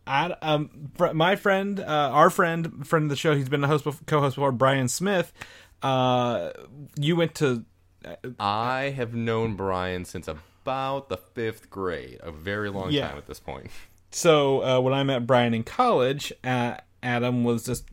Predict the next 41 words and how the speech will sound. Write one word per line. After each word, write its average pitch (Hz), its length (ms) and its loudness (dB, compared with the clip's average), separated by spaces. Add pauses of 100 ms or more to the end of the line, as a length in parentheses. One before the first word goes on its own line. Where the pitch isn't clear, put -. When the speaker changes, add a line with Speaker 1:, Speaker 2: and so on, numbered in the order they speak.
Speaker 1:
part 117 260 0
of 107 140 -4
the 113 40 -6
package 127 520 -2
later 107 340 0
on. 120 320 -2
So 107 240 -6
Speaker 2:
It, 110 160 -2
<laughs> - 1400 -6
that 113 180 2
is, 113 180 0
that 110 140 0
is 95 140 -4
very, 110 480 0
uh, 110 360 -2 (180)
that 107 180 -8
is 110 100 -12
true. 107 440 -6 (120)
Take 90 220 -6
it 101 100 -4
as 101 200 -4
it, 104 80 -6
as 95 200 -6
it 101 120 -4
is. 80 380 -6
<laughs> 117 60 -12 (680)
Speaker 1:
Yeah, 143 380 -6
but, 127 240 2
um, 135 160 -2
Adam's 156 340 4
been, 160 240 0
uh, 131 200 0
lucky 131 340 0
enough, 139 240 -2
uh, 123 140 2
to 127 160 -4
go 117 200 2
to 120 280 -2
C 123 220 -2
two 120 140 0
E 127 260 0